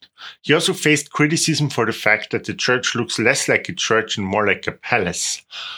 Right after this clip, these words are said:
Anyway, I consider this church one of the fifteen must-see sites in Salzburg, even if it n-, is not overly popular with tourists, and it's one of the four churches I consider must.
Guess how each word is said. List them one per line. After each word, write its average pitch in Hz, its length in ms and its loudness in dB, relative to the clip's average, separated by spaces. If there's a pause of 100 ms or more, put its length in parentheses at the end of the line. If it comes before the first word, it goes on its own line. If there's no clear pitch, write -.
(160)
Anyway, 120 360 4
I 107 120 4
consider 180 380 0
this 175 300 0
church - 480 0
one 143 240 2
of 180 220 -4
the 123 180 0
fifteen 123 520 -2
must-see 113 460 0
sites - 460 2
in 104 60 -4
Salzburg, 147 720 0 (300)
even 202 240 2
if 160 160 2
it - 160 -2
n-, 120 80 -4 (120)
is 123 140 -2
not 123 180 2
overly 120 360 2
popular 113 640 0 (120)
with - 220 -4
tourists, 160 680 0 (580)
and 196 260 4
it's 165 200 2
one 151 160 2
of 147 140 -2
the 131 100 -2
four 135 360 2
churches 127 600 2
I 107 80 4
consider 104 480 -2
must. - 640 -4